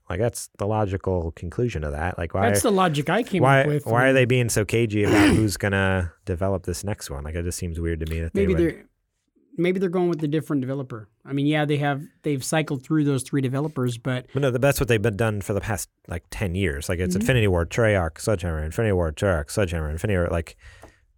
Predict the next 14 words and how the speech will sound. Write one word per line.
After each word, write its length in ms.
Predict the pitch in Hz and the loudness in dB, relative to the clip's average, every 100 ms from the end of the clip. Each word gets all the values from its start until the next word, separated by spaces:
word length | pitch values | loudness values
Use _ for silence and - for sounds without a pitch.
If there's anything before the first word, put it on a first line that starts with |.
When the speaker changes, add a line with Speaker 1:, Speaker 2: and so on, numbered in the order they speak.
| - | -4
Speaker 1:
that's, 160 | 123 127 | -4 -4
it's, 200 | 113 175 | -8 -4
and 360 | 131 110 107 | -2 -2 0
the 80 | 113 | 2
reason 180 | 123 107 | 2 2
they 100 | 98 | 2
do 140 | 123 | 4
that 160 | 101 92 | 2 2
is 80 | 85 | -2
because 480 | 95 95 87 - - | -2 -2 -2 -4 -6
they're 160 | 85 82 | -4 -2
owned 240 | 85 80 | -4 -4
by 400 | 80 78 76 78 _ _ | -4 -4 -6 -8 _ _
Activision. 640 | 87 - 73 67 65 69 | -8 -6 -8 -10 -12 -14